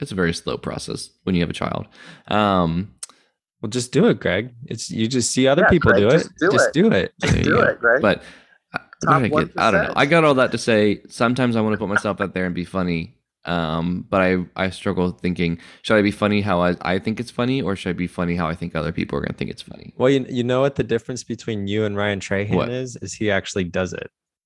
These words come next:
Speaker 2: regardless of what other people think of him.
Speaker 1: Get off my back, bruh.
Speaker 3: He's authentic, right? If he's authentic,
Speaker 2: Yeah,
Speaker 3: like,
Speaker 2: just be
Speaker 3: people find that
Speaker 2: authentic and
Speaker 3: style
Speaker 2: vulnerable and
Speaker 3: I, listen, right before, right before this, I was watching, I was going through YouTube,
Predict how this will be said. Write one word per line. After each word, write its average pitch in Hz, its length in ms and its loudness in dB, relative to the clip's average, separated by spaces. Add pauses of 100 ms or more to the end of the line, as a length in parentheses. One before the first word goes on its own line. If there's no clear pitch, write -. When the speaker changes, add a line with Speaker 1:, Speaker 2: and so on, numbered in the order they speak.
Speaker 2:
regardless 101 540 0
of 95 120 -6
what 90 120 -4
other 87 160 -6
people - 300 -10
think 92 200 -8
of - 140 -8
him. - 240 -10 (100)
Speaker 1:
Get 123 140 -2
off 156 100 0
my 156 120 0
back, 180 360 -2
bruh. 120 260 0 (300)
Speaker 3:
He's 156 180 2
authentic, 139 600 0
right? 120 260 0
If 127 120 -8
he's 123 140 -10
authentic, 120 520 -4 (120)
Speaker 2:
Yeah, 104 100 4
Speaker 3:
like, 101 160 -2
Speaker 2:
just 107 200 -12
be 123 80 0
Speaker 3:
people 127 220 4
find 127 240 2
that 123 80 6
Speaker 2:
authentic 127 120 0
and 135 60 -6
Speaker 3:
style 117 300 4
Speaker 2:
vulnerable 117 680 0
and 92 240 -4 (920)
Speaker 3:
I, 165 320 2
listen, 151 340 0
right 131 220 0
before, 156 560 -2 (340)
right 127 200 0
before 143 460 -4
this, 120 220 -8
I 117 40 -6
was 113 140 -12
watching, 117 380 -4
I 113 40 -6
was 110 100 -10
going 117 200 -6
through 110 200 -6
YouTube, 104 540 -6